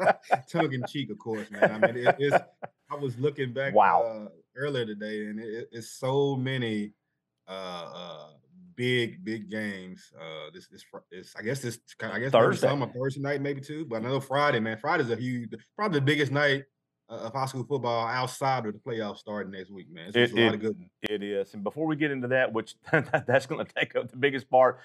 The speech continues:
Speaker 2: of our show today, is gonna be talking about the games that are gonna be, uh, happening for the regular season finale this week. Let's recap what happened last week. We're gonna start in the fi-, in the six A West, where Greenwood went down to Pulaski Academy.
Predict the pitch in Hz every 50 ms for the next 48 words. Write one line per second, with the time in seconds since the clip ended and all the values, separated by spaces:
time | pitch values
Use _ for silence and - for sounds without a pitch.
0 | - _ - 120 123 110 117 110 107 - - - 160 170 180 160 147 120 120 117
1 | 117 120 113 98 123 117 117 110 113 - 131 127 123 123 117 113 117 104 - 101
2 | 101 123 131 135 123 120 113 104 107 107 107 104 110 107 107 107 107 113 107 98
3 | 98 98 98 117 117 107 113 107 107 98 - 104 95 92 98 110 113 113 107 98
4 | 123 117 95 92 - 107 104 107 127 139 127 107 98 - _ _ _ _ - 160
5 | 160 120 113 107 - 123 120 120 127 127 139 135 127 - 135 127 127 - 123 120
6 | - - 131 127 127 - 98 101 120 143 160 160 - 131 120 117 - - _ _
7 | _ - 151 175 190 165 147 - - - 165 165 165 156 131 117 113 101 - -
8 | _ - 143 143 - 123 117 107 101 - - 190 202 202 - 139 139 139 123 107
9 | 110 156 170 147 123 123 - - _ _ _ _ _ 113 113 110 101 - 120 147
10 | 190 226 208 160 131 131 123 117 123 117 123 127 127 127 123 120 113 113 123 139
11 | 135 - - 120 110 - - 156 160 143 127 113 110 110 -